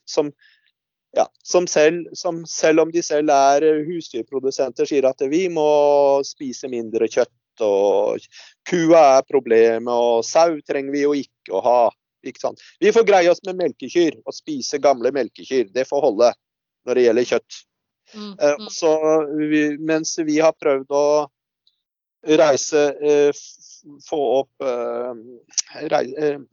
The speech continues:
Speaker 1: <clears throat> argumentet for, for dette med at man kan ikke bare se på utslippene, man må også se på hva, <clears throat> at dette er et, dette er et kretsløp, <clears throat>
Speaker 2: Mm.
Speaker 1: hvor, hvor, eh, hvor beitedyrene, spesielt røvtyggerne,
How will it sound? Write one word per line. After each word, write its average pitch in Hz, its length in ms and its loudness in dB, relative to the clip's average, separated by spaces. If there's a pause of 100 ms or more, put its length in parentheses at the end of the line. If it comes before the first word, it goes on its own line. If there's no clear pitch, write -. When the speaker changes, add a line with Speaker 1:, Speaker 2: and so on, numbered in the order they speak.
(260)
Speaker 1:
<clears throat> 170 320 -4
argumentet 147 760 -2
for, 135 320 -2
for 139 200 -2
dette 135 260 -6
med 123 240 -8
at 127 220 -8
man 135 180 -2
kan 120 220 0
ikke 135 160 -6
bare 120 200 2
se - 140 -6
på 131 140 -4
utslippene, 120 500 -10
man 123 180 -10
må 123 180 -2
også 117 180 -8
se 113 180 -6
på 120 160 -8 (1040)
hva, 139 220 4 (480)
<clears throat> 165 460 0
at 151 220 -2
dette 147 280 -2
er 120 300 4
et, - 200 -8 (120)
dette 147 320 -2
er 139 160 2
et - 80 -10
kretsløp, 160 520 0 (300)
<clears throat> 156 300 -8
Speaker 2:
Mm. 147 80 -4
Speaker 1:
hvor, 147 240 2 (160)
hvor, 139 180 -2
eh, 135 640 -4
hvor 135 220 -2 (260)
beitedyrene, 139 720 0
spesielt - 500 -2
røvtyggerne, 120 800 -6